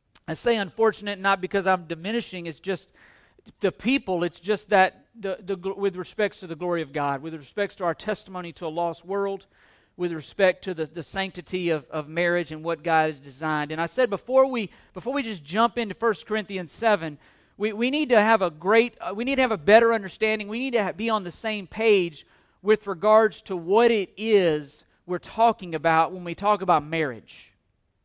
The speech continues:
I-, is it just a contract? Is it, is it just two people who think, "Hey, well, we'll, we'll,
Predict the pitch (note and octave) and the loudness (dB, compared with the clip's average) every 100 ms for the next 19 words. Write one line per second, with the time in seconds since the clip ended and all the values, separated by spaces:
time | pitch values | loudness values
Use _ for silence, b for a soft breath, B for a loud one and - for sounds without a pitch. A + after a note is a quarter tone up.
0 | _ _ _ _ _ _ _ _ _ _ | _ _ _ _ _ _ _ _ _ _
1 | - A3+ A#3 G3+ F#3 A#3+ - - G3+ A#3 | 2 4 4 0 -2 -2 -2 -2 2 2
2 | - C4+ C#4+ _ - _ _ _ _ _ | 2 -4 -4 _ -20 _ _ _ _ _
3 | _ _ _ _ _ _ _ _ _ _ | _ _ _ _ _ _ _ _ _ _
4 | _ _ A3 G#3+ A#3+ G#3+ F#3+ E3+ B3 - | _ _ 6 6 6 0 -2 2 2 2
5 | - C4 - B3 A#3 B3 A3+ A#3 A#3 A3+ | -6 -6 -2 -2 2 4 6 4 2 0
6 | G3+ b b b b - A3+ F#3+ A#3 E4 | -6 b b b b 0 2 2 6 8
7 | C#4 G#3 A#3+ B3 B3 B3 A3+ B3 B3+ A3 | 8 6 4 6 6 6 8 8 8 2